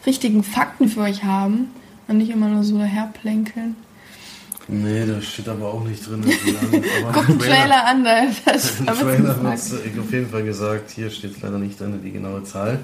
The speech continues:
Speaker 2: Aber der zweite Neustart der Woche ist diesmal wieder mal ein deutscher Film. Mal gucken, wie es ge-, sehr gut der diesmal läuft. Also bei Fuck You Goethe kommt er wahrscheinlich nicht ganz ran, aber er ist wieder da. Denn, äh,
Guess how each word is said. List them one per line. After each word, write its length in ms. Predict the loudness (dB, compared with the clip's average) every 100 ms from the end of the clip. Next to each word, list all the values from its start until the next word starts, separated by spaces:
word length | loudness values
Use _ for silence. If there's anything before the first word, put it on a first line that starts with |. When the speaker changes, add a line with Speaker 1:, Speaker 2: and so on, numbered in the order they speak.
| -8 -16 -18 -4
Speaker 2:
Aber 200 | 0 2
der 120 | 0
zweite 440 | 2 4 6 6
Neustart 420 | 4 4 2 0 0
der 120 | 0
Woche 180 | 0 -2
ist 180 | -4
diesmal 280 | -4 -4 -2
wieder 100 | 0
mal 120 | 0
ein 120 | 0 0
deutscher 340 | 0 0 -2
Film. 420 | 0 0 2 0 -2 -10 -20 -20 -18 -18 -16 -16 -6
Mal 140 | -2
gucken, 260 | 0 0 2
wie 120 | 2
es 280 | 2 -2 -4
ge-, 100 | 0 0
sehr 300 | 2 2 2
gut 280 | 2 0 2
der 120 | 2
diesmal 380 | 2 0 2 2
läuft. 320 | 2 0 -2
Also 100 | -2
bei 160 | 0 0
Fuck 240 | 2 0
You 100 | -2
Goethe 240 | 0 0 0
kommt 180 | 0 -2
er 100 | 0 -2
wahrscheinlich 340 | -2 -2 -2
nicht 200 | -4 -2
ganz 320 | 2 2 2
ran, 240 | 0 0 0
aber 300 | -2 -4 -4 -8 -2
er 160 | 2
ist 220 | 2 0 0
wieder 200 | 0 2
da. 440 | 4 4 4 0 -8 -14 -14 -16 -18 -20 -8 -2
Denn, 320 | 2 4 2
äh, 180 | 2